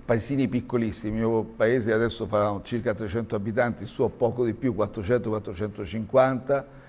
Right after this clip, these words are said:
Veniamo da famiglie molto semplici di origine. Abbiamo fatto un percorso di studi serio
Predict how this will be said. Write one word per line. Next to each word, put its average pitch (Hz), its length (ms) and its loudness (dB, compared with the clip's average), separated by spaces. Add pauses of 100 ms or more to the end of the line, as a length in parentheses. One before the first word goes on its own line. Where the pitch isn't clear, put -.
(380)
Veniamo 123 360 2
da 120 300 8
famiglie 127 400 6
molto 120 320 0
semplici 113 640 2
di 101 100 0
origine. 113 600 2 (400)
Abbiamo 117 300 8
fatto 135 220 6
un 107 60 0
percorso 127 520 4
di 120 100 2
studi 117 380 0
serio 120 720 6